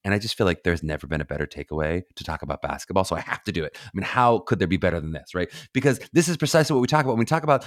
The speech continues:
that metaphorical ball of attention to an audience and keeping a show moving along, that is the same literal idea that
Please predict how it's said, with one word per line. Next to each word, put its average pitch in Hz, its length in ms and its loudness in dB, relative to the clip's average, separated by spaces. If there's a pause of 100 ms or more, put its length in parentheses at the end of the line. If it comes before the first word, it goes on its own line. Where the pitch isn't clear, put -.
(120)
that 104 120 2
metaphorical 113 840 6
ball 82 340 2
of 78 60 2
attention 123 640 -2
to 92 120 0
an 82 60 4
audience 127 480 2 (200)
and 98 100 -2
keeping 95 300 0
a 90 40 0
show 92 220 2
moving 113 260 6
along, 143 340 4 (200)
that 127 140 4
is 98 120 -4
the 101 80 0
same 92 380 2
literal 123 380 6
idea 80 280 0
that 82 160 -4